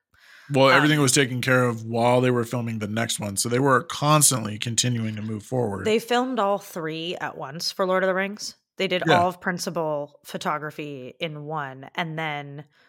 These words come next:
Speaker 2: worked post, and they would come back, like, for reshoots and stuff at some points during those times. Like, they were, or t-,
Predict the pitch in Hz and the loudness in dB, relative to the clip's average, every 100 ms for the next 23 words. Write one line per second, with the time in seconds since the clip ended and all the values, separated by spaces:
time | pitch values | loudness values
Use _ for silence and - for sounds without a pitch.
0 | _ _ - 170 156 - - - 180 156 | _ _ -6 -4 -4 -12 -10 -2 0 0
1 | 151 - - 175 165 160 160 156 240 226 | -4 -8 -6 -6 -4 -4 -6 -4 -4 2
2 | 165 170 160 - 147 139 - 147 139 143 | 4 4 2 -6 -10 -10 -10 -10 -8 -10
3 | - 156 - 151 - 156 147 147 - 147 | -10 -10 -12 -12 -6 -4 -4 -8 -8 -12
4 | 139 147 - - 147 139 139 135 - 160 | -10 -10 -10 -10 -8 -8 -8 -10 -6 -6
5 | 139 135 139 160 156 156 143 143 160 143 | -6 -10 -12 -10 -10 -8 -10 -8 -8 -10